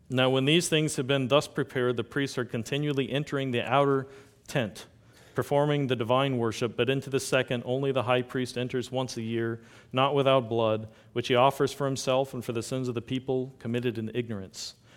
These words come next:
And the Holy Spirit is signifying, signing this, that the way into the holy place has not yet been disclosed, while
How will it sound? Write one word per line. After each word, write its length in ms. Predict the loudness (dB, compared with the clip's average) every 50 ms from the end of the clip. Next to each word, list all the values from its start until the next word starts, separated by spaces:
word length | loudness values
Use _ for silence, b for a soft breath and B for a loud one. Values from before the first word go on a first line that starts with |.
| b b b
And 120 | -4 -2
the 60 | -2 0
Holy 260 | 2 4 4 4 2
Spirit 540 | -2 -6 -4 0 0 2 2 2 0 -2 -2
is 180 | -4 -2 -2 -2
signifying, 840 | -4 -4 -4 -4 -2 -4 -4 -4 -4 -6 -4 -4 -6 -8 -8 -10 -12 -16 -16
signing 640 | -12 -8 -6 -2 -2 -2 -2 -2 -4 -4 -4 -6 -2
this, 440 | 0 0 0 -2 -6 -10 -12 -14 -16 b b b b b b b
that 160 | -2 0 0
the 60 | 0
way 420 | 0 2 4 4 6 4 4 0 0
into 180 | -2 -2 -2
the 100 | -2 -2
holy 280 | 0 2 2 2 2 0
place 400 | -2 0 0 2 2 0 -2 -6
has 160 | -10 -8 -4
not 260 | 0 0 0 0 0
yet 260 | 0 0 0 0 -2 -2
been 220 | -2 -2 -2 -2
disclosed, 680 | -6 -6 -8 -6 -2 0 2 2 2 0 -4 -6 -10 -14 B B B B B B B
while 560 | 2 4 6 6 6 6 4 2 0 -6 -18